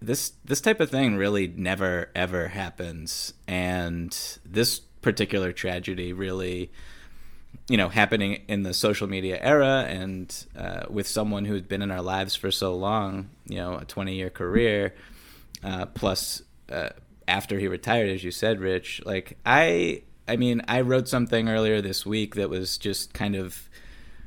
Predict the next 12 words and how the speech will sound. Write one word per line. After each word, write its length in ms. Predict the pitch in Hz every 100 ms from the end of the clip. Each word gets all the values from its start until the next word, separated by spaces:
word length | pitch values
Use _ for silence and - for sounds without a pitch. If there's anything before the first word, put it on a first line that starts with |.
| -
reflecting 600 | - 113 127 113 - 120
on 440 | 110 107 104 101 98 - - -
participating 880 | 135 131 151 143 123 117 110 104 104
in 680 | 101 101 98 95 101 127 -
and 140 | 101 98
attending 760 | 92 - 107 107 98 98 95
his, 640 | 98 104 101 95 92 90 -
not 200 | 92 95
really 240 | 90 90
participating 600 | 87 92 101 92 87 90
at 60 | 92
all, 280 | 95 113